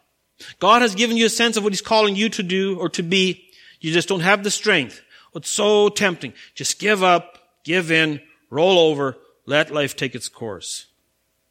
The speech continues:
No. That's not optional. Not in God's kingdom. The angel first says to Mary, "Don't fear,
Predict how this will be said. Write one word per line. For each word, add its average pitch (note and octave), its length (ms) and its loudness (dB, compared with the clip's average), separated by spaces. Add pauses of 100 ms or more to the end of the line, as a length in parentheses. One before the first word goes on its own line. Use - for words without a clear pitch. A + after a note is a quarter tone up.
(1400)
No. A2+ 260 -12 (1800)
That's D3 360 -2
not C#3 160 -4
optional. F2+ 480 -8 (800)
Not D#3+ 220 -2
in E3 60 -4
God's D3 260 0
kingdom. F#2 380 -14 (800)
The E3 140 -4
angel F#3+ 220 0
first A3+ 340 2
says G3+ 140 2
to F#3 80 -6
Mary, D#3 140 2
"Don't F#3 280 0
fear, A3+ 420 2